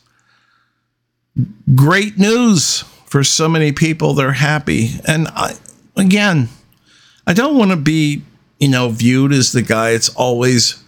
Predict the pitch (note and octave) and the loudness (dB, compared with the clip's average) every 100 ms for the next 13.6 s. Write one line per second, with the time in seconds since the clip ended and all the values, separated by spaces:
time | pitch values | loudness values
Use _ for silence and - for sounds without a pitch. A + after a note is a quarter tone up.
0 | _ - A#2+ C3 C3+ C3 B2 A#2+ - A#2 | _ 0 2 4 4 4 2 0 -2 -2
1 | A2+ A2+ A#2 - F3 A3 G#3 C3+ A2 G#2+ | 0 0 0 0 0 2 0 -2 -4 -8
2 | G#2+ - _ _ _ _ _ _ _ _ | -16 -20 _ _ _ _ _ _ _ _
3 | _ _ _ _ _ _ _ _ _ _ | _ _ _ _ _ _ _ _ _ _
4 | _ - F3 A3 G#3 F#3+ F3+ A#3+ - F#3+ | _ 0 2 2 2 2 2 0 -2 -2
5 | E3+ E3+ D#3+ C#3 C#3+ C#3+ C#3+ C3+ G2+ _ | -2 0 0 0 0 0 0 -2 -6 _
6 | - - - _ - - F3 D#3+ C3+ A#2 | -18 -18 -20 _ -4 0 0 0 0 0
7 | A#2 A#2+ - - - - - - - - | 0 0 -4 -6 -6 -8 -18 -20 -20 -20
8 | _ _ _ - D3+ C#3+ D#3 C#3+ D3+ D3+ | _ _ _ -4 -2 -2 -4 -2 -2 0
9 | D3 C#3 C3+ - - E3 D#3 D3+ D3 D3 | 0 2 0 -2 -2 0 2 2 2 0
10 | - C3+ C3+ C3 C#3+ C#3+ C3+ C3+ B2+ B2+ | -2 -2 -2 0 0 2 2 0 -2 -2
11 | A#2 - - F#3+ F#3 E3 D3 B2+ - C3 | -2 -4 0 2 2 0 -2 -4 -4 0
12 | B2+ C3 C#3+ C#3+ C#3+ C3+ B2 A#2+ A2+ A#2 | 2 2 2 0 -2 -2 -2 0 0 0
13 | A2 C#3 D#3+ E3 C#3+ G#2+ | 0 2 2 0 -2 -8